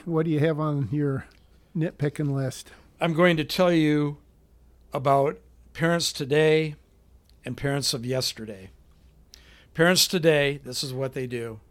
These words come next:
Speaker 2: with their kids. They go, "Text me when you get there. Text me the name of the kids who are there. Text me when you're coming home." Parents forty years ago, bye.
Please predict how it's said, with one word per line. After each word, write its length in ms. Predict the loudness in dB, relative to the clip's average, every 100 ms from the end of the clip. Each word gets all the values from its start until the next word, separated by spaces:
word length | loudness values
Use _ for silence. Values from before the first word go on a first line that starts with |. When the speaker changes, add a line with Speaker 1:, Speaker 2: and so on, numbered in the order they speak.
| -14
Speaker 2:
with 140 | -8
their 160 | -6 -6
kids. 720 | -8 -4 -2 -2 -6 -8 -8 _ _ _ _ _ _ -20 -20 _ -20 _ -8
They 120 | -6
go, 300 | -4 -4 -6 -8
"Text 320 | -4 -2 0
me 140 | 0 2
when 140 | 2
you 80 | 0
get 240 | 0 0 -2
there. 300 | -10 -10 -16 -20 -20 _ _ _ _ _
Text 320 | -2 0 0
me 120 | 0 0
the 140 | 0
name 280 | 2 2 0
of 60 | -2
the 80 |
kids 400 | -4 0 2 2
who 140 | -2 -4
are 140 | -6
there. 440 | -6 -12 -14 -18 -20 _ _ _ _ _ -20 -4
Text 360 | 0 2 0
me 140 | 0 0
when 180 | 0 -2
you're 140 | -4
coming 400 | -4 -4 -4 -4
home." 440 | -4 -6 -8 -12 -20 _ _ _ _ -20 -20 _ -20 -20 -20 -20 _ _ -8
Parents 560 | -2 -2 0 -2 -4 -8 _
forty 280 | -12 -8 -6
years 280 | -6 -6 -6
ago, 380 | -6 -6 -6 -8 _ _ _ _ _ _ _ -20 -16
bye. 400 | -8 -6 -6 -8